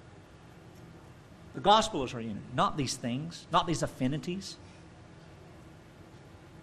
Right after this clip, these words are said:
God's revelation of His work through Jesus Christ is the news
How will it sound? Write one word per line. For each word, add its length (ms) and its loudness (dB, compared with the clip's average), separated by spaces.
God's 220 12
revelation 440 10
of 60 4
His 160 8
work 220 8
through 140 6
Jesus 340 2
Christ 400 10
is 100 4
the 80 2
news 520 4